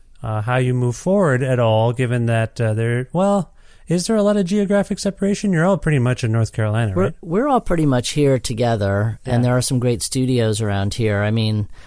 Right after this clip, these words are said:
Speaker 2: one thing I do miss about working in the way that we did in the nineties was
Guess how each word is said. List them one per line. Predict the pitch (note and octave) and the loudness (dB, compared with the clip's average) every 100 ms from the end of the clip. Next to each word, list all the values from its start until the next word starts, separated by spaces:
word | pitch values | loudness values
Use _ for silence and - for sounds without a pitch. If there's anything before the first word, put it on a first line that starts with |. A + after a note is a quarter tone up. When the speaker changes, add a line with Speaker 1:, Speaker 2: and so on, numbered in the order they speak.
| - | -10
Speaker 2:
one | - E3 | -4 0
thing | G#3+ F#3 | 0 2
I | C#3+ | 2
do | B2+ B2+ | 2 0
miss | A#2+ A#2 - | 2 0 0
about | A2+ G#2+ G#2+ G#2 G2+ - - - - - - - - - - | -2 -2 -2 -2 -4 -8 -20 -20 -20 -20 -20 -20 -20 -20 -4
working | A#2+ C3 C3+ B2+ | 0 0 2 2
in | A#2+ | 2
the | A2+ | 0
way | A#2 A2+ | 0 0
that | A2 G2 | -2 -2
we | A#2 | -4
did | A2 A2+ | -2 -2
in | G#2+ A2 | -2 -2
the | |
nineties | B2+ E3 D#3 B2+ A2+ G#2+ | 0 0 0 0 0 -2
was | A2 G#2+ G#2+ G2+ - | -2 -2 -2 -4 -6